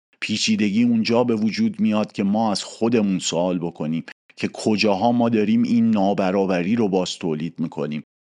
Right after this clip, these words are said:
اگرچه با اون مخالفیم. فهم لزوم برابری طلبی از اتفاق در ارجاب ساحت تجربه شخصی بیشتر ممکن می‌شه. فردی که بفهمه و آگاه بشه که روابط شخصیش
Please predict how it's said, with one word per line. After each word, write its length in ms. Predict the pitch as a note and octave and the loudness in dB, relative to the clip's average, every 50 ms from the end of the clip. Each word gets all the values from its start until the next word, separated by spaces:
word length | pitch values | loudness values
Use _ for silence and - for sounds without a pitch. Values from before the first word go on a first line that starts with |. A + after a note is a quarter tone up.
| _ _ - | _ _ -2
اگرچه 500 | G2+ G2 F#2+ G#2 G2+ F#2 - - B2+ B2 | 0 0 2 0 0 0 0 0 0 0
با 100 | A#2 G2+ | 2 2
اون 200 | G2+ G#2 F#2+ F2+ | 2 2 0 0
مخالفیم. 760 | E2+ E2+ E2 - - E2+ D2+ E2 E2+ D#2 - - - B1+ - _ _ _ _ _ _ _ - - _ _ _ _ _ _ | -2 -4 -4 -4 -4 -4 -2 -2 -4 -6 -10 -12 -16 -16 -18 _ _ _ _ _ _ _ -20 -20 _ _ _ _ _ _
فهم 320 | - C3 B2 B2+ B2 B2+ B2 | 2 2 2 2 2 0 0
لزوم 540 | A#2+ B2 A#2 A2+ A2+ A2 A#2+ B2 B2+ B2+ B2 | 2 2 2 2 0 2 2 2 2 2 0
برابری 680 | F#2+ A2+ A2+ A2 G#2+ A2 A2 G#2+ G#2+ G#2+ G#2+ G#2 G#2 G#2 | 0 0 0 2 2 2 2 2 2 0 0 0 -2 -4
طلبی 640 | - - A2 G2+ G#2+ G#2+ G#2+ G2 A2 A#2+ A#2+ A2 - - - - - | -4 -2 0 0 0 0 0 -2 -2 -2 -2 -4 -4 -10 -18 -12 -4
از 220 | - A2+ A2 - - | -4 -2 -2 -2 -4
اتفاق 640 | - G2+ G2 - - A2+ G2 - - A#2+ B2 A#2 G#2+ A#2 | -4 -6 -6 -4 -4 -4 -2 0 0 0 0 0 0 -2
در 260 | A#2+ A2+ A2+ A2 - - | 0 0 0 0 -2 -2
ارجاب 560 | G#2 A2 A2 A2+ G#2 - A#2 A2+ A#2+ A#2 A#2 | -2 0 0 -2 -2 0 0 0 0 0 -2
ساحت 540 | G#2+ - - G#2 G2+ G2 F2+ A#2 A2 - A#2 | -4 -2 -2 -2 -2 -2 -2 -2 -2 -2 -4
تجربه 680 | G#2 - - G#2 G#2 G#2 F#2 G2+ G2+ G2 G#2 G2+ G2+ | -6 -4 -4 -4 -4 -4 -2 -2 -2 -2 0 -2 -2
شخصی 540 | G2+ - - A2+ G#2+ G2+ - - - A#2+ B2 | -2 -2 -2 -2 -2 -2 -4 -6 -6 -6 -4
بیشتر 520 | A#2 G2+ G2+ - - - - A#2 B2+ C3 | -4 -4 -6 -6 -6 -4 -2 0 2 2
ممکن 480 | B2+ A#2 G#2 F#2+ F#2 E2+ - E2+ D#2 D2+ | 2 2 0 0 -2 -4 -6 -8 -8 -8
می‌شه. 380 | D#2 D#2+ D#2 - - - - - - - - _ _ _ _ _ | -8 -8 -8 -8 -8 -10 -10 -12 -20 -20 -20 _ _ _ _ _
فردی 440 | _ - A2+ G#2+ A2+ A#2 A#2 A2 A2 | _ 0 2 2 2 2 0 0 -2
که 140 | - - A#2 | 0 0 -2
بفهمه 640 | A2 G2 A#2+ A#2+ A2+ - A#2+ A2+ A2 G2+ G#2+ G#2+ A2 | 0 0 -2 -2 0 0 0 0 0 0 0 0 0
و 120 | A2 G#2+ F#2+ | 2 2 2
آگاه 560 | - F#2+ G#2 G#2 G#2+ - A2+ A#2 A#2+ A2+ A#2 | 2 2 0 0 0 0 0 0 0 0 -2
بشه 240 | G2 G2 - - G2+ | -4 -2 -2 -4 -2
که 140 | - A2 | -2 0
روابط 600 | G#2 G2+ G#2 G#2 G#2+ G#2 G#2+ G#2+ G2 G#2+ G#2+ - | 0 2 2 2 2 2 2 2 0 -2 -2 -2
شخصیش 720 | A2+ - - A2+ G#2 G2+ - - - G#2+ A2 G2+ - - | -4 -4 -2 -2 -4 -4 -6 -8 -6 -4 -4 -4 -4 -6